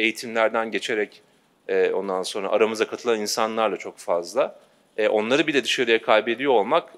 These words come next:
e, bizi ciddi anlamda, e, zorluyor. Ama bu bir genel bir, ben global bir konu. Yani Hindistan'ından, Pakistan'ından başka ülkelerde de dahil, e, oralara gitmeden oturduğu yerden çalışıp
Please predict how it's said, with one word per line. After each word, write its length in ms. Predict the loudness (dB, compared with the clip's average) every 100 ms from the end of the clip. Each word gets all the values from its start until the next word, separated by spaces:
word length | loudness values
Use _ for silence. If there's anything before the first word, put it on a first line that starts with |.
| 0
e, 320 | 2 2 -2
bizi 280 | -10 -10 -10
ciddi 360 | -12 -2 2
anlamda, 720 | 2 2 -2 0 2 2 0 -6
e, 500 | -4 -2 -2 -2 -4
zorluyor. 640 | -2 4 4 4 2 0 0 -10 _ _ -4
Ama 120 | -2
bu 140 | -4
bir 120 | -2
genel 460 | 4 4 6 2 0
bir, 120 | 0
ben 180 | 2 0
global 500 | 2 6 6 6 2
bir 60 | -8
konu. 360 | -12 -12 -12 -12 _ -2
Yani 340 | -2 -2 -6 -10 -12
Hindistan'ından, 800 | -10 -8 -4 -4 -4 -4 -4 0
Pakistan'ından 920 | 0 0 -6 -6 -6 -4 -2 -2 2
başka 280 | 2 2 -4
ülkelerde 600 | -4 0 4 4 2 0
de 220 | 0 0 2
dahil, 320 | 4 4 -2 -10 _ _ _ 0
e, 420 | 2 2 0 -2 -2 -6 -10 -16 -2
oralara 340 | 4 6 6
gitmeden 640 | 4 -2 -2 2 4 2
oturduğu 540 | 0 -4 -4 -10 -8 4
yerden 340 | 6 6 4
çalışıp 460 | 2 -6 -4 -4